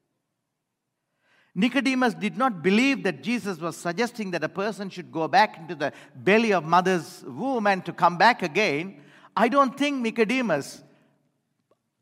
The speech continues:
took it that way. Uh, D A Carson puts it beautifully in his commentary. This is what he says. Uh, that Nicodemus' response reflects disbelief.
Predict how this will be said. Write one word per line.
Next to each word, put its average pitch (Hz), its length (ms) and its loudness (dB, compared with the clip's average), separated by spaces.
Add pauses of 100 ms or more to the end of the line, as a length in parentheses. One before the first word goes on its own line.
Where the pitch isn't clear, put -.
(140)
took 285 160 -2
it 254 140 2
that 208 200 2
way. 92 240 -12 (2250)
Uh, 151 120 0
D 190 200 2
A 185 60 2
Carson 185 480 2
puts 156 240 -8
it 135 140 -8
beautifully 131 640 -6 (360)
in 139 140 -6
his 139 140 -6
commentary. 156 480 -2
This 151 160 -4
is - 60 -10
what 151 100 -2
he 143 80 -2
says. 127 400 -4 (1900)
Uh, 127 360 2
that 135 160 -4
Nicodemus' 208 680 0
response 156 840 -2
reflects 160 520 -4
disbelief. 139 1120 -4